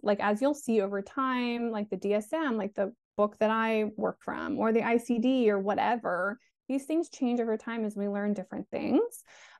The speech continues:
Um, and so diagnoses are just meant to label constellations of symptoms. And so I think you have to realize that your body is your body, and what's going on in your body is unique to you.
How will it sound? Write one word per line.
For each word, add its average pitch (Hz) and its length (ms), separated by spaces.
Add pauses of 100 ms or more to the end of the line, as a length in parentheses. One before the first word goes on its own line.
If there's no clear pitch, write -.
Um, 190 280
and 220 180
so 214 580
diagnoses 254 600
are 349 40
just 247 240
meant 214 280 (140)
to 208 440
label 208 460
constellations 202 960
of 190 100
symptoms. 254 640
And 214 100
so 214 120
I 208 80
think 214 240
you 262 40
have 262 120
to 226 100
realize 202 420 (360)
that 208 160
your 208 240
body 269 280
is 202 120
your 190 180
body, 196 260
and 185 140
what's 190 220
going 214 280
on 208 140
in 190 140
your 196 180
body 208 600
is 208 160
unique 196 320
to - 120
you. 196 460